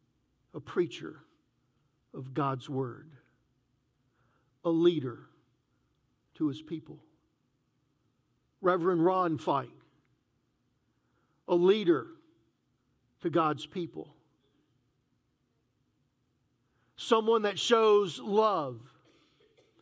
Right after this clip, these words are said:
Someone that lives Scripture out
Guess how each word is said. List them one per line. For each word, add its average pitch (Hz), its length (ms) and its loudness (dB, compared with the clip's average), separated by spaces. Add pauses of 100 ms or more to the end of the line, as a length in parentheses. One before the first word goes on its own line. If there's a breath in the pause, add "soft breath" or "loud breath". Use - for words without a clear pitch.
(240 soft breath)
Someone 254 460 2
that 240 220 2
lives 240 720 2
Scripture 202 880 0 (360 loud breath)
out 240 360 2